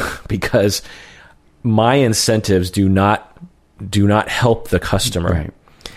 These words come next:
Speaker 1: And, uh, it's same with this, is it, we are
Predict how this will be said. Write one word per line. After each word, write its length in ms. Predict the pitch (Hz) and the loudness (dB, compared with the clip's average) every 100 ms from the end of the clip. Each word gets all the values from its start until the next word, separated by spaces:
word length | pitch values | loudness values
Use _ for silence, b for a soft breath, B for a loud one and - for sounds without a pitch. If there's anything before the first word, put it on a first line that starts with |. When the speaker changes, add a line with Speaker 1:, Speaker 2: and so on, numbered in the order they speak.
| B B B B - | B B B B -2
Speaker 1:
And, 580 | 110 101 101 98 90 - _ _ - | 0 2 2 2 0 -4 _ _ -10
uh, 100 | 82 - _ | -10 -10 _
it's 180 | 107 - | -2 -2
same 680 | - - - - 117 110 104 | -2 -4 -2 0 2 4 4
with 400 | 95 - - - | 2 0 -6 0
this, 400 | 123 78 - - | 0 0 -4 -4
is 300 | 92 90 90 - b b b b _ _ - _ _ _ | 0 2 0 -6 b b b b _ _ -20 _ _ _
it, 260 | 113 101 - | 0 0 0
we 280 | 107 123 135 | 0 4 6
are 340 | 113 107 98 | 6 4 2